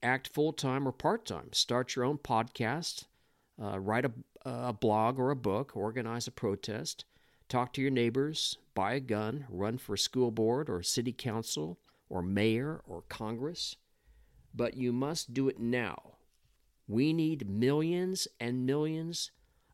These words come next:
of independent pressure points to bring down this massive pyramid scam of tyranny. Just remember, we vastly, vastly outnumber them.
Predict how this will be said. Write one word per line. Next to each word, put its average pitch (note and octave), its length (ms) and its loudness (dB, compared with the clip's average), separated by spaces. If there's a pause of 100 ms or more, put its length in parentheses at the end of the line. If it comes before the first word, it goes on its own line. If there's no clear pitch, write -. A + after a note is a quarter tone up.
(100)
of G#2 160 -4 (100)
independent D#3 760 0
pressure D#3 400 2
points - 680 -2 (400)
to B2 80 0
bring C3 300 2
down C3 260 0
this B2 220 -2
massive A#2 460 -2 (140)
pyramid A#2+ 420 0
scam A2 520 0
of - 160 -12
tyranny. G2 540 -4 (760)
Just B2 360 2
remember, C#3+ 500 0 (680)
we B2 360 2
vastly, G#2+ 1120 2 (200)
vastly F#2+ 1000 4 (220)
outnumber G#2+ 680 0
them. E2 320 -8